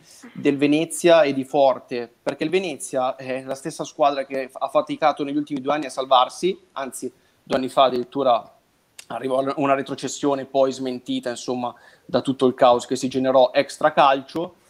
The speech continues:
eh, e però Forte, Forte è un attaccante che fa la differenza e io credo che in Serie B sia fondamentale avere una prima punta di peso che porti la doppia cifra, cosa che io sinceramente per ora non vedo nel Cosenza.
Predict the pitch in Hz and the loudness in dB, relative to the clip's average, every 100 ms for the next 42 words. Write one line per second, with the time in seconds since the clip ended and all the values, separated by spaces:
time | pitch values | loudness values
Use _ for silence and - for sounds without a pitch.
0 | _ _ _ 139 131 123 117 117 - _ | _ _ _ -2 -2 -4 -8 -12 -18 _
1 | 147 147 185 139 - 123 131 - 143 127 | -12 -2 0 0 -2 -4 -4 -8 -10 -8
2 | 123 120 120 120 - 139 143 151 127 131 | -8 -8 -8 -10 2 2 2 -4 -4 -6
3 | 139 131 131 131 143 139 139 - 143 139 | -4 -6 -10 -4 0 0 -4 -6 -6 -6
4 | 131 - 117 - 143 139 135 180 190 160 | -8 -8 -8 -6 -2 -2 2 2 2 0
5 | 131 135 143 131 - 143 143 135 156 143 | -2 -4 -4 -6 -4 -4 -2 -4 -2 -4
6 | - 131 127 131 131 131 127 127 - _ | -4 -4 -4 -4 2 4 4 2 -6 _
7 | _ _ - 135 143 143 143 139 151 139 | _ _ 2 4 2 0 -2 0 0 0
8 | - 139 135 123 135 - 143 139 - 151 | -4 -8 -6 -2 -2 -2 -8 -8 -4 -2
9 | 147 147 160 151 131 135 131 - 131 131 | -2 -4 -6 -6 -2 -2 -2 -4 -6 -6
10 | 135 135 135 135 - 127 120 120 - _ | -2 0 0 -4 -6 -8 -4 -6 -8 _
11 | _ _ - 151 151 151 156 147 139 151 | _ _ 2 2 2 0 -2 -2 -6 -4
12 | 151 151 151 151 - 156 151 147 143 131 | -4 -2 -4 -6 0 2 4 4 2 0
13 | 131 131 127 120 - 123 123 120 - | 0 0 -4 -8 -8 -4 -4 -6 -8